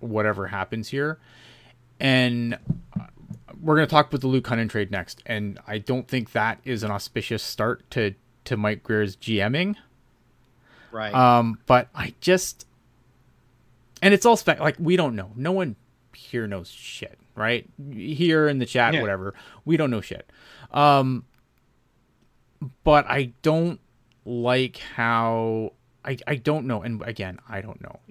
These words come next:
Speaker 1: Did, did Mike Grier come in and, and turn things on its side, and that's why we didn't have a good draft class? I don't think so. Like, I just, I don't believe that.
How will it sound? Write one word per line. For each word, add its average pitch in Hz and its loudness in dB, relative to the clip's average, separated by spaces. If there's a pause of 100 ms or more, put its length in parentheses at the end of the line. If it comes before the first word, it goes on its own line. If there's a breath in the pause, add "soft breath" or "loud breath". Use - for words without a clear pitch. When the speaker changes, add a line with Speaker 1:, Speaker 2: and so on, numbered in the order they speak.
(120)
Speaker 1:
Did, 131 0 (280 loud breath)
did 139 2
Mike 151 2
Grier 143 0
come 135 -2
in 131 0
and, 120 0
and 113 -6
turn 127 -6
things 123 -6
on 120 -2
its 117 -10
side, 117 0
and 104 -8
that's 107 -6
why 113 -4
we 110 -4
didn't 107 -8
have 110 -6
a 107 -8
good 110 -6
draft 101 -6
class? 139 -4
I 135 -12
don't 151 -8 (140)
think 104 -12
so. - -14 (160)
Like, 117 -12
I 135 -10
just, 135 -12 (100)
I 131 -6
don't 135 -2
believe 104 -6
that. - -20